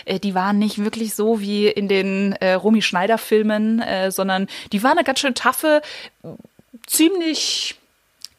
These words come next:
egomane Frau, <laughs> könnte man, glaub ich, so sagen. Also die hat schon sehr auf sich selbst geschaut, also sowohl innerlich als auch äußerlich und, äh, war wahrscheinlich nicht ganz die einfachste. Aber sie war einfach wahnsinnig, wahnsinnig spannend und wie gesagt, also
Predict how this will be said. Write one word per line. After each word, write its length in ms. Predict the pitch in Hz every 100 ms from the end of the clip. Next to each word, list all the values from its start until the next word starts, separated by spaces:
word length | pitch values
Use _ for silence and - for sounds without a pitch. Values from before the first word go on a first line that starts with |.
| -
egomane 520 | 214 208 180 175 269
Frau, 360 | - 254 277 466 - - - 311
<laughs> 420 | - - - _
könnte 240 | 320 285
man, 160 | 349 254
glaub 160 | 247 247
ich, 80 |
so 80 | 226
sagen. 340 | 214 196 262 240
Also 160 | 226 226 - -
die 100 | 226
hat 120 | -
schon 160 | 285
sehr 240 | 185 226 -
auf 60 |
sich 180 | - 202
selbst 260 | - 220 -
geschaut, 500 | 254 - 214 294 -
also 280 | 190 196 190
sowohl 320 | 202 214 220
innerlich 420 | 233 269 240 220
als 160 | 202 202
auch 160 | 175
äußerlich 540 | - 240 269 262 285 - - - -
und, 320 | 226 233 220
äh, 180 | 214 220 - -
war 160 | 175 220
wahrscheinlich 360 | 226 220 208
nicht 280 | 208 220 -
ganz 240 | 190 190
die 180 | - 190
einfachste. 880 | - 160 170 - - - - - - -
Aber 380 | 165 185 220 226 - -
sie 140 | - 185
war 80 |
einfach 320 | 160 175 - 165
wahnsinnig, 520 | 165 175 190 175 156
wahnsinnig 380 | 156 165 170 165
spannend 520 | - - 165 165 196
und 180 | - 175
wie 60 |
gesagt, 400 | 185 175 147 -
also 260 | 170 165 170